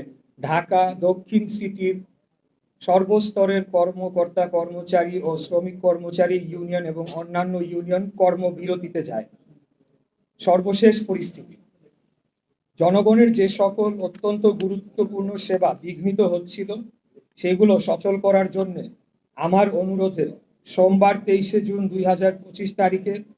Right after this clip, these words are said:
নগর ভবন কর্মবিরতি তুলে নেওয়া হয়েছে।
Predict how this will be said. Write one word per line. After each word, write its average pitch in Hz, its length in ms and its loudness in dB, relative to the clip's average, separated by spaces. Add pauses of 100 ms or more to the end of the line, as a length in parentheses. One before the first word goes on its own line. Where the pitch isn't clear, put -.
(260)
নগর 175 380 4
ভবন 185 360 0 (800)
কর্মবিরতি 190 720 0
তুলে 185 320 0
নেওয়া 175 260 0
হয়েছে। 156 400 -2